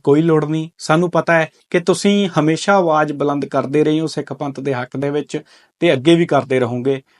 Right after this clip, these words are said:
ਤੇ ਸੰਗਤ ਤੁਹਾਡਾ ਪੂਰਜ਼ੋਰ ਸਾਥ ਦੇਏਗੀ। ਮੰਨਿਆ ਕਿ ਤੁਹਾਡਾ ਚੈਨਲ ਹਜੇ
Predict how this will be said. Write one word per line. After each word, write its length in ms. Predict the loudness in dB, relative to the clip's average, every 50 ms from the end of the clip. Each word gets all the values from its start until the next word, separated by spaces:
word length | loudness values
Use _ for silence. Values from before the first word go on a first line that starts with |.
| _ _
ਤੇ 80 | -8 -8
ਸੰਗਤ 600 | -6 -2 -2 -2 0 2 2 0 0 2 0 -2
ਤੁਹਾਡਾ 500 | -2 -2 _ _ -4 -4 0 0 -2 -2
ਪੂਰਜ਼ੋਰ 600 | -2 _ _ -2 0 0 -2 -2 -2 -2 -2 -2
ਸਾਥ 400 | -4 -6 -6 -4 -6 -6 -6 -10 _ _
ਦੇਏਗੀ। 460 | 0 2 2 2 0 -2 -4 -6 -6 -8 _ _ _ _ -6
ਮੰਨਿਆ 420 | -4 -2 0 0 0 0 0 -2 -2
ਕਿ 220 | -2 0 0 0
ਤੁਹਾਡਾ 420 | 0 -2 0 0 0 2 2 0 0
ਚੈਨਲ 420 | 0 -2 -4 -2 -2 0 -2 -2
ਹਜੇ 300 | -2 -4 -4 -4 -4 -6